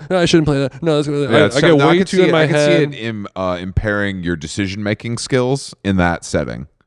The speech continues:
Speaker 1: It, I, it, it impairs me. Coca-, I mean, but also cocaine feels good and it's cool, but
Speaker 2: That's
Speaker 1: it
Speaker 2: right.
Speaker 1: has to be in the right setting. Like, I love to be, like, to me, a cocaine setting is like being in someone's house who allows smoking.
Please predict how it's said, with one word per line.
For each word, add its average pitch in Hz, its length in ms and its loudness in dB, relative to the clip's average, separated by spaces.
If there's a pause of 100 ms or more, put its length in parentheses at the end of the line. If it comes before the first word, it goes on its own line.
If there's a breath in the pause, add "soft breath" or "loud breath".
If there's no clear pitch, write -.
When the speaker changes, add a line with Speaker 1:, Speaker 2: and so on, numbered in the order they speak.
(120)
Speaker 1:
It, 139 280 0
I, 143 140 4 (180)
it, 147 360 -2 (360)
it 156 140 0
impairs 165 580 2
me. 170 240 2
Coca-, 175 380 0
I 147 40 0
mean, 160 240 4
but 139 200 0
also 160 320 0
cocaine 160 500 -2
feels 156 480 0
good 120 500 2 (180)
and 127 200 -2
it's 120 160 -6
cool, 107 500 -6 (320)
but 139 200 2
Speaker 2:
That's 147 80 4
Speaker 1:
it 151 40 4
Speaker 2:
right. 160 100 6
Speaker 1:
has 180 200 2
to 170 80 -6
be 156 100 2
in 156 80 4
the 135 100 -2
right 123 220 -2
setting. 104 360 -6 (680)
Like, 131 160 2
I 147 140 2
love 151 300 0
to 165 120 0
be, 147 380 4 (340)
like, 143 160 -2
to 170 100 -2
me, 185 220 4
a 143 180 2
cocaine 151 460 0
setting 139 340 0
is 127 140 0
like 117 240 0 (360)
being 147 320 4
in 131 220 2
someone's 147 480 0
house 135 400 0
who 139 140 2
allows 123 340 2
smoking. 110 560 -4